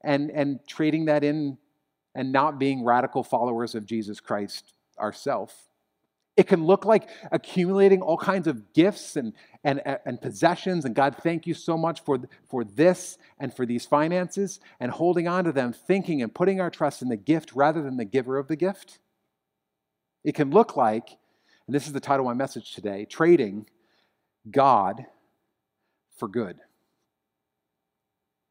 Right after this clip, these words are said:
And this looks like this. Like, we, we try to convince ourselves that it is our goodness that saves us. I don't know if this is new to you. Like, this is something that I hear all,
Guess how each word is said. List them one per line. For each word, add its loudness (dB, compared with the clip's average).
And -14
this 6
looks -4
like -4
this. -4
Like, -8
we, -2
we 0
try 0
to -2
convince -4
ourselves -6
that -2
it 2
is -2
our -2
goodness -6
that -8
saves -2
us. -14
I -6
don't 2
know -2
if -10
this -8
is -14
new 0
to -2
you. -2
Like, -6
this -4
is -12
something -4
that 2
I 0
hear -4
all, 4